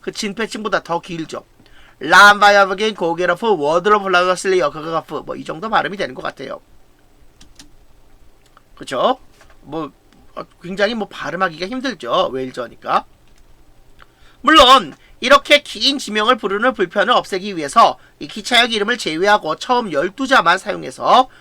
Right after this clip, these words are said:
어, 람페어 피지, 람페어 필, 뭐, 이렇게 부르고 있다고도 합니다.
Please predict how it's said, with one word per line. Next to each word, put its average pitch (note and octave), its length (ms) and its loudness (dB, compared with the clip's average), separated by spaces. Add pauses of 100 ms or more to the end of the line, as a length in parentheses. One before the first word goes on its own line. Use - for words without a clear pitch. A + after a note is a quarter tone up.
(120)
어, - 120 -10
람페어 F#3 460 4
피지, F#3+ 400 -6 (300)
람페어 G3 400 4
필, G#3 300 0
뭐, E3 180 -10
이렇게 A3+ 320 -6
부르고 E3+ 340 -6
있다고도 C#3+ 400 -6
합니다. D#3 600 -2